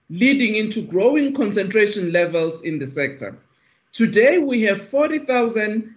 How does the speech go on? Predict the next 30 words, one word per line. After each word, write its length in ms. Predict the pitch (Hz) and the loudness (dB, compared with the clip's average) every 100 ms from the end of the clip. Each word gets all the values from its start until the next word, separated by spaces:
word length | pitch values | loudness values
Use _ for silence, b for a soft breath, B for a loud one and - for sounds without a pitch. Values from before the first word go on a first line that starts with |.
| _ | _
hundred 300 | 220 214 208 | 0 2 2
and 120 | 196 | -2
twenty-two 720 | 190 175 175 175 254 262 269 269 | 0 -2 -2 -8 -4 -2 -2 0
commercial 520 | 196 202 202 208 196 | 0 2 2 0 -2
farms, 520 | 196 185 180 185 185 b b _ | -2 -2 -2 -4 -8 b b _
and 140 | 202 | 0
about 320 | 190 185 180 180 | 2 2 0 0
six 260 | 302 320 | -6 -6
point 320 | - 254 196 | -4 -4 -4
five 580 | 190 214 202 196 202 - _ _ _ _ 208 | -4 -2 0 0 -2 -8 _ _ _ _ 0
of 200 | 180 160 | 0 2
these 300 | 247 240 - | 0 0 -2
farms 420 | 196 196 190 - | -2 0 -4 -4
are 160 | 202 190 | -2 0
considered 720 | 208 185 185 262 190 170 - | 0 -2 0 0 2 0 -2
large 680 | 156 175 196 226 220 - - _ _ _ | -4 0 2 0 -4 -14 -18 _ _ _
farms, 480 | - 208 202 196 | -4 -2 -2 -4
but 260 | - 185 165 | -2 0 0
are 120 | 165 | -2
responsible 840 | 180 180 - 294 339 214 127 110 - - _ _ _ _ | -2 -4 -2 -2 0 -4 -2 -6 -8 -20 _ _ _ _
for 280 | 202 226 262 | 2 4 4
over 140 | 208 | 4
half 400 | 196 247 294 285 | 0 -2 -2 -2
of 240 | 226 - | -6 -6
total 400 | - 214 208 220 - | 0 0 2 0 2
agricultural 600 | 180 156 190 175 175 156 | -2 -2 0 0 2 0
employment 720 | 139 139 202 196 185 185 185 b b _ | -2 0 0 2 0 -2 -6 b b _
and 220 | 185 175 175 | 0 0 0
two-thirds 580 | 254 247 240 196 185 | 0 0 2 2 2
of 140 | 175 | -4